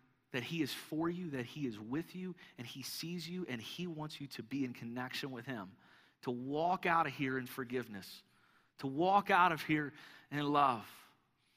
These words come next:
And I, one of the things I love about God is that he hears us. He's a present God. He doesn't turn a blind eye or cover his ears when we go to him.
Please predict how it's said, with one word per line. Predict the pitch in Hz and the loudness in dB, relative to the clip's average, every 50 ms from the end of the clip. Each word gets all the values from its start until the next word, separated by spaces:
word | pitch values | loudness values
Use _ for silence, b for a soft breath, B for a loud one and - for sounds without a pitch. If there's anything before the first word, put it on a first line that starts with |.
| B B B B B B - | B B B B B B 4
And | 175 | 6
I, | 170 170 | 6 6
one | 165 165 160 165 175 196 | 6 4 2 0 0 0
of | 214 185 | 0 -2
the | 156 175 | -2 -2
things | 180 180 160 | -2 0 2
I | 160 | 2
love | 143 143 139 139 147 151 147 151 160 160 160 | 2 2 2 2 4 4 6 6 4 4 0
about | 156 147 147 139 131 | -2 -2 -2 -2 -2
God | - 151 135 139 143 151 160 165 165 160 B B B B B B | -2 0 0 0 0 0 -2 -4 -6 -8 B B B B B B
is | 131 139 | -8 -4
that | 147 139 139 | -4 -2 -2
he | 135 | -4
hears | 131 123 120 143 143 151 151 143 135 | -6 -6 -4 -4 -2 -2 -2 -2 -2
us. | 139 131 120 120 - - - - b b b b | -4 -4 -4 -6 -8 -12 -14 -18 b b b b
He's | b - 165 165 | b -8 -6 -6
a | 160 | -6
present | 160 - - - 160 147 156 156 151 160 151 151 | -8 -8 -4 0 2 2 2 0 -2 -6 -6 -4
God. | 143 143 139 143 139 135 123 120 - B B B B B B B | -4 -2 0 0 0 0 -2 -4 -10 B B B B B B B
He | - 160 | -4 0
doesn't | 160 175 180 175 175 156 | 2 2 2 0 -2 -6
turn | - - 180 175 | -4 -4 -2 -2
a | 170 | -4
blind | 151 147 147 143 143 147 151 151 143 | -4 -2 -2 0 2 2 2 2 0
eye | 135 139 139 143 143 147 | 0 0 2 2 2 2
or | 143 139 131 | 0 -2 -4
cover | - - - 160 160 165 160 | -4 -2 0 0 2 2 0
his | 151 131 135 | 0 0 0
ears | 139 156 160 156 127 | 0 2 2 2 0
when | 135 139 | -2 -4
we | 139 135 | -4 -4
go | 123 143 147 156 160 | -2 -2 0 0 0
to | 151 127 | 0 -2
him. | - 143 127 123 120 | -4 -8 -10 -10 -10